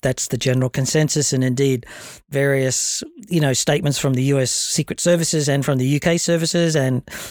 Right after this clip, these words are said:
some of the Europeans confirm that that's the case. It's not universal. For example, Germany doesn't have this type of stuff. Some of the various European nations don't. Um,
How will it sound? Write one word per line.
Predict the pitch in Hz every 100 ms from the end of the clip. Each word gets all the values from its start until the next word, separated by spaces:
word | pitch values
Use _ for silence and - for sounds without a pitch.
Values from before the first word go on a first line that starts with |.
| -
some | - 143
of | 127
the |
Europeans | 127 131 - 147 139 - -
confirm | - 131 160 160
that | 156
that's | - 147
the | -
case. | - 151 151 - - - - - -
It's | - -
not | 190 165
universal. | 160 143 160 160 175
For | 156
example, | 143 156 160
Germany | 143 151 160 151 143
doesn't | 139 139 147 -
have | 139 131
this | 147 -
type | 131 -
of |
stuff. | - 143 135 -
Some | - 143 143
of |
the | 131 131
various | 156 147 139 139 -
European | 143 123 139 135
nations | 131 127 135
don't. | - 135 131 - - - - - -
Um, | 143 135